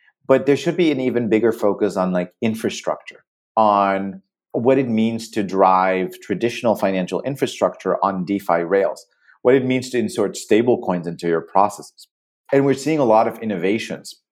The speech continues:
coming out of that that make us very excited, because ultimately we need better use cases, we need better applications, we need better U I and U X.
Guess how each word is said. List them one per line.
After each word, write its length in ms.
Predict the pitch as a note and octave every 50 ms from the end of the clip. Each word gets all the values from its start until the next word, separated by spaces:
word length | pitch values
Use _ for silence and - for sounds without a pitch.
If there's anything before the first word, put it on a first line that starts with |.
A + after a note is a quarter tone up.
| _ _ _ _ _
coming 280 | - A#2+ A#2+ A2+ G2 -
out 200 | - G2+ A2+ A2+
of 120 | F#2+ D#2
that 300 | - C#2+ D#2 E2 - - - _ _ - - _ _ _ _
that 140 | B2+ C3 B2
make 200 | C#3 C#3+ C#3+ C#3+
us 120 | B2 G2
very 220 | F#2+ A2 G#2 F#2+ E2
excited, 460 | E2 - - G#2+ G2+ G2 F2 E2 D#2
because 280 | - F#2 G2+ F#2 F2+ -
ultimately 500 | - A#2+ A2 - A2+ A2 G#2+ F#2 G2+ F#2+
we 160 | F#2 F#2 G2 G2+
need 240 | A#2+ C#3 C3 G#2+
better 160 | G2+ G#2 F#2+ G2
use 260 | F#2+ F#2 F#2 F2+ -
cases, 380 | - F2 E2 - F2+ E2+ E2+
we 80 | F2 G2
need 220 | G2+ A2+ A#2 A2
better 280 | A2 G#2+ G#2 G#2 G2+ - -
applications, 680 | F#2+ F#2+ - F#2 F2 - F2 E2+ - - E2+ E2 - -
we 60 | G2
need 180 | G2+ G2+ G2 F2+
better 200 | A2+ A2+ A#2 A#2+
U 240 | A2 G2+ G#2 F#2+
I 120 | F#2 F#2 F#2
and 180 | F#2 F2+ F2
U 140 | E2 E2 E2
X. 280 | D#2+ D#2+ D#2+ - -